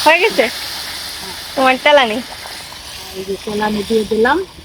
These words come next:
Speaker 1: আমরা বাসায় বসে এক তেলানিতেই রান্না করি, কারণ আমাদের তো গ্যাসের রান্না, এই জন্যে।
Speaker 2: না, এ তরকারি ওই এক তেলানি দিয়ে দেওয়া যায়, সবকিছু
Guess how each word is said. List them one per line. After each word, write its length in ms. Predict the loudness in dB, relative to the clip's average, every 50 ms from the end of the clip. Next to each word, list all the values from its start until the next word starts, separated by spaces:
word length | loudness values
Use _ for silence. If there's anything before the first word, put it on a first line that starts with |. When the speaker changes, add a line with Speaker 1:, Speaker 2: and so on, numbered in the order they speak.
| -20 -20 -20 -10 -2 2
Speaker 1:
আমরা 160 | 4 6 6 6 6
বাসায় 260 | 4 4 6 4 4 4
বসে 160 | 6 4 4 2
এক 60 | 2 4 4
তেলানিতেই 440 | 6 6 6 4 4 2 4 4 4 4
রান্না 200 | 4 4 2 4 4
করি, 120 | 4 4 6 6
কারণ 180 | 6 6 8 8 6 6
আমাদের 220 | 4 4 4 2 2 2
তো 40 | 4 4
গ্যাসের 280 | 4 4 6 6 6 6 6 6
রান্না, 240 | 6 6 4 4 6 6
এই 40 | 6 6
জন্যে। 240 | 6 6 6 6 4 4 2 -2 -10 -10 -4 -4 -4 -4 -4 -14 -20 _ _ _ _ _ _ _ _ _ _ _ -12
Speaker 2:
না, 120 | -4 0 2 4 4
এ 20 | 4 2 2 2
তরকারি 360 | 0 2 2 2 2 4 4 4
ওই 80 | 4 4 4 2
এক 60 | 0 0
তেলানি 300 | 0 2 4 4 4 4 4 2
দিয়ে 120 | 2 2 2 4 4
দেওয়া 240 | 4 4 4 4 2 2 0
যায়, 220 | 0 0 0 0 0 -2 -6 -8 -4 -2
সবকিছু 400 | -2 -2 -2 -4 -8 -4 0